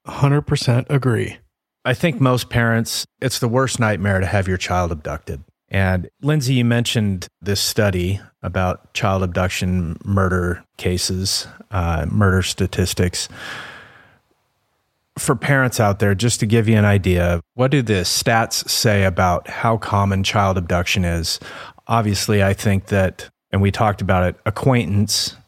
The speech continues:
Speaker 2: abductions. So we're talking about maybe the creep that lives down the street who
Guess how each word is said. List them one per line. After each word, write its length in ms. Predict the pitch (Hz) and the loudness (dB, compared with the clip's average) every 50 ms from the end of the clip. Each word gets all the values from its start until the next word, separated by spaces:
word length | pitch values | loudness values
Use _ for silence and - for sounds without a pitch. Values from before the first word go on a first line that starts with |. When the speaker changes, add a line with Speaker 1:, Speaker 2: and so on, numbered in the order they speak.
| _ _ _ _ | _ _ _ _
Speaker 2:
abductions. 800 | - 110 101 95 104 101 98 - - 113 101 101 101 98 - - - - | -2 -2 0 2 2 2 2 2 0 0 2 2 2 0 -2 -4 -6 -6
So 300 | - - 104 101 98 92 | -4 0 0 2 2 0
we're 140 | 92 104 101 | 0 0 0
talking 340 | - - 101 101 104 113 104 | 0 0 0 0 2 0 0
about 340 | 90 104 98 95 95 - | 0 2 2 0 0 0
maybe 240 | - 107 104 98 101 | -2 0 0 0 0
the 120 | 95 92 92 | 0 -2 -4
creep 380 | - - 117 113 113 107 - | -4 -2 0 0 0 0 -2
that 180 | - 101 - - | -2 -4 -2 -2
lives 200 | 107 104 98 - | -2 -2 -2 0
down 260 | - 101 101 104 107 | 0 0 2 2 2
the 80 | 110 107 | 2 0
street 380 | - - - 101 98 104 107 - - - - - - | 0 0 0 2 2 2 0 -4 -10 -20 -20 -8 -2
who 320 | - 104 101 98 92 92 | 0 2 2 2 2 0